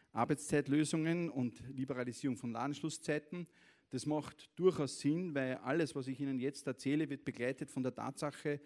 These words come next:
dass sie von Anfang bis zum Ende immer Unternehmerin war. Sie war Geschäftsführerin des Familienunternehmens, sage ich jetzt einmal, das darf man in dem Fall sagen, hat sogar dann auch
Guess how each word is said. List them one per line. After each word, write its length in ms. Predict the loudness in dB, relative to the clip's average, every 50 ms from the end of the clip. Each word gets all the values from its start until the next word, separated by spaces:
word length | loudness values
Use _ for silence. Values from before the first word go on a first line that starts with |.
| -14 -20 -20 -20 _ _
dass 180 | 0 0 0 0
sie 80 | 0 -2
von 140 | -2 -2
Anfang 380 | 0 0 -2 -2 -2 -4 -6 -6
bis 160 | -6 -8 -8
zum 160 | -6 -6 -4
Ende 540 | 0 2 2 2 2 2 0 0 0 -2 -6 -10 _
immer 420 | -6 -4 0 0 0 0 0 -4 -8 _
Unternehmerin 760 | 0 0 0 0 -2 -2 -2 0 0 -2 -2 -2 -2 -2 0
war. 200 | 0 0 -2 -2 -4 -8 -14 -20 -20 -20 -20 -20 _ _
Sie 160 | -4 0 0
war 100 | 2 0
Geschäftsführerin 1120 | 0 -4 -2 0 0 0 0 -4 -6 -4 -2 -2 -2 -2 0 0 0 2 2 0 -2 -4 -6
des 180 | -6 -6 -6 -4
Familienunternehmens, 1300 | -4 -2 0 0 2 0 2 2 2 2 2 0 -2 -6 -8 -8 -8 -8 -6 -6 -6 -6 -6 -8 -8 -6 -6
sage 220 | -6 -6 -6 -8
ich 100 | -8 -8
jetzt 220 | -8 -8 -8 -8 -6
einmal, 260 | -4 -4 -4 -4 -6
das 160 | -8 -12 -12
darf 160 | -14 -12 -10
man 120 | -8 -8 -6
in 60 | -6
dem 160 | -6 -6 -6
Fall 140 | -6 -6 -6
sagen, 340 | -6 -6 -4 -4 -4 -6 -8 -14 -20 -20 -20 _ _
hat 140 | -14 -12 -10
sogar 240 | -8 -6 -6 -6 -4
dann 140 | -6 -6
auch 160 | -6 -8 -8